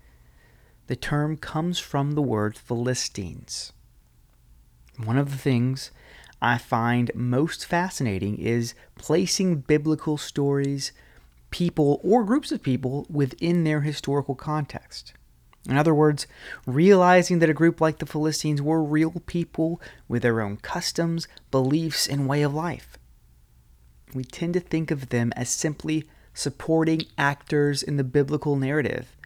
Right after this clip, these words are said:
and they certainly are that. But these are real people in a real place at a real time. They have an origin, just like the Israelites do, who are from their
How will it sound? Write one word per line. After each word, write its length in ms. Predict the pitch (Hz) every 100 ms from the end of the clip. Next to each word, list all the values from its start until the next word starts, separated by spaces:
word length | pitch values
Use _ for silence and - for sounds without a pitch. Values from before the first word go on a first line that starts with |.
| - -
and 140 | 135
they 60 | 151
certainly 340 | - 262 220
are 180 | 202 202
that. 460 | 190 262 - - - - - - _ - - -
But 120 | 135
these 180 | 185 185
are 100 | 190
real 400 | 170 156 170 165
people 540 | - 165 - - - - _
in 120 | -
a 80 | 131
real 280 | 131 147 160
place 640 | 147 - 156 117 - - -
at 100 | 127
a 60 |
real 220 | 135 147 147
time. 440 | 147 147 110 - - - - _ _ -
They 60 | 131
have 180 | 143 156
an 80 | 170
origin, 480 | 165 214 147 - - - _ _ _ _ _ -
just 180 | -
like 160 | 160 160 _ _
the 140 | - 196
Israelites 440 | 285 202 101 -
do, 160 | 127 120
who 80 | 156
are 100 | 175
from 400 | 190 190 196 151 -
their 280 | 156 185